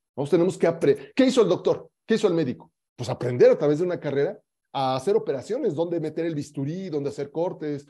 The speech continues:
etcétera, para salvar la vida de una persona. Nosotros lo mismo, pero con ello le pagan también. Bueno, nosotros lo mismo. Nosotros lo que vamos a hacer es aprender a hacer trading adecuadamente. Dónde meter nuestro cerebro, es decir, nuestro bisturí aquí en el trading, en la plataforma,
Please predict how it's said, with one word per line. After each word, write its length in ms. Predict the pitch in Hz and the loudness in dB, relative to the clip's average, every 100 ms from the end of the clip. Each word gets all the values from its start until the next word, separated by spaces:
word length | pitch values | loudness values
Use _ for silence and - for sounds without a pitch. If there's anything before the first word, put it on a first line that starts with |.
| - _ | -20 _
etcétera, 500 | 107 - 196 208 131 | -12 -2 0 2 0
para 120 | 120 117 | 0 -2
salvar 220 | 120 143 | 2 2
la 60 | 139 | 4
vida 140 | 143 | 4
de 40 | |
una 160 | 143 131 | 2 -2
persona. 360 | 110 101 165 - - - | -6 -8 -8 -10 -12 -6
Nosotros 320 | 131 170 190 | -6 0 2
lo 60 | |
mismo, 360 | 165 240 151 - _ _ | 2 -2 -6 -14 _ _
pero 160 | 165 143 | 2 4
con 140 | 143 | 4
ello 140 | 185 262 | 4 4
le 120 | 143 | 4
pagan 340 | 208 220 190 | 2 0 -2
también. 340 | 165 165 220 - _ | -2 -4 -4 -8 _
Bueno, 160 | - 254 | -4 -2
nosotros 260 | 208 233 220 | -2 -2 -2
lo 80 | |
mismo. 380 | 196 269 202 - _ _ _ - | -2 -4 -8 -14 _ _ _ -8
Nosotros 840 | 156 170 - 240 240 170 170 - _ _ | -4 -4 -4 -6 -4 -6 -8 -16 _ _
lo 100 | 127 | -4
que 80 | 139 | 0
vamos 180 | 151 143 | 0 -2
a 40 | |
hacer 180 | - 156 | -4 -4
es 100 | 139 | -4
aprender 540 | 123 - 147 135 143 | -6 -2 -2 2 2
a 20 | 170 | 2
hacer 220 | 185 147 | 0 -2
trading 200 | 170 185 | 0 0
adecuadamente. 760 | 143 107 160 170 135 190 - - - _ | -2 -4 -8 -10 -10 -10 -10 -14 -20 _
Dónde 180 | 160 202 | 0 4
meter 300 | 196 - 185 | 4 4 2
nuestro 400 | 190 - - 139 | 2 0 0 0
cerebro, 300 | 131 165 165 | 4 4 6
es 80 | 170 | 4
decir, 120 | 147 | 0
nuestro 320 | 165 147 143 131 | -4 -4 -2 -2
bisturí 600 | 131 - 151 139 165 180 | -2 -4 -4 -2 -2 -4
aquí 300 | - - 151 | -4 -6 -4
en 120 | 160 | -4
el 140 | 127 | -6
trading, 300 | - 139 139 | -2 -2 0
en 120 | 143 104 | -4 -8
la 100 | - | -8
plataforma, 580 | 110 - - 127 175 | -10 -6 -2 -2 -2